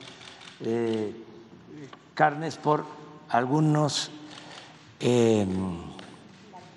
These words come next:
productos de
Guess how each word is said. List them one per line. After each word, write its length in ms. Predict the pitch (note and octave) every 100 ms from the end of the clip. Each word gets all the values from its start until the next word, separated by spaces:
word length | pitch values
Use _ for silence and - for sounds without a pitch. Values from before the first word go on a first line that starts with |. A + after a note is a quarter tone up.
| - - - - - - - - _ _ - - - - -
productos 800 | C3 D#3 E3+ D3+ F3 D#3 - -
de 640 | C3 B2 A2+ G#2+ G#2 F#2+